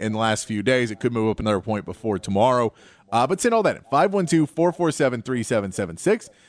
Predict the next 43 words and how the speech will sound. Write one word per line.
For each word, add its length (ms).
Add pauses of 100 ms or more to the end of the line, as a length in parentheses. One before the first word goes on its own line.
(160)
Uh, 180
we 80
do 80
have 120
a 40
text 240
that 140
says, 280
"Are 160
there 180
any 200
Horn 300
sponsor 340
game 240
day 140
events 340
to, 160
uh, 320 (460)
uh, 140
tomorrow?" 680 (440)
Uh, 200
tomorrow 420
there 140
will 80
be 160
a 80
game 280
day 200
event 400 (100)
at, 560 (460)
uh, 400 (100)
at 340 (760)
Mockingbird 580
Saloon 400 (380)
down 240
there, 160
right 200
by, 280
uh, 180
right 180
there 160
on 120
campus. 480